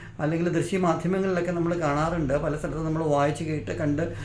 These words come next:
വാർത്തകളിലൊക്കെ നമ്മൾ വന്നിട്ടുണ്ട്. അച്ഛൻ മകളെ പീഡിപ്പിച്ചു, പീഡിപ്പിച്ച് ഗർഭവതിയാക്കി എന്നുള്ള കഥകളൊക്കെ നമ്മൾ കേട്ടിട്ടുണ്ട്. അത്, അതൊരു പീഡനത്തിൻ്റെ സംഗതിയാണ്. ഇതങ്ങനെ പീഡനമല്ല.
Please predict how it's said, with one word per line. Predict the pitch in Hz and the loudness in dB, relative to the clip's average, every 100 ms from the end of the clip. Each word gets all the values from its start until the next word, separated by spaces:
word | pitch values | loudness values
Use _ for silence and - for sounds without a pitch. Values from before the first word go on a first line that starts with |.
| - | -6
വാർത്തകളിലൊക്കെ | - 160 175 185 185 180 | 0 2 2 2 2 2
നമ്മൾ | 185 165 170 | 2 4 4
വന്നിട്ടുണ്ട്. | 160 156 147 147 | 4 2 2 2
അച്ഛൻ | 139 160 | 2 0
മകളെ | 151 131 147 151 | 0 0 0 0
പീഡിപ്പിച്ചു, | 139 123 143 131 | -2 -2 -2 -4
പീഡിപ്പിച്ച് | 131 131 135 131 135 | -4 -2 -2 -2 -4
ഗർഭവതിയാക്കി | 139 135 113 143 139 143 131 | -2 -2 -2 -2 0 0 0
എന്നുള്ള | 147 139 135 | -2 0 0
കഥകളൊക്കെ | 123 123 139 - 185 240 - 208 - | -2 -2 -4 -2 -4 -6 -10 -12 -2
നമ്മൾ | 202 220 | 2 4
കേട്ടിട്ടുണ്ട്. | 180 143 123 101 95 - - - - - | 2 -2 -2 -4 -4 -8 -12 -20 -12 -2
അത്, | 214 226 277 - 190 | 2 2 2 -4 -2
അതൊരു | 208 240 - | 0 0 0
പീഡനത്തിൻ്റെ | 196 220 247 202 262 262 240 247 | 2 2 2 4 4 4 2 2
സംഗതിയാണ്. | 226 170 139 120 110 | 0 0 0 0 0
ഇതങ്ങനെ | 135 214 240 254 185 | -2 -2 0 0 0
പീഡനമല്ല. | 175 196 220 196 123 101 | 0 0 0 0 0 -2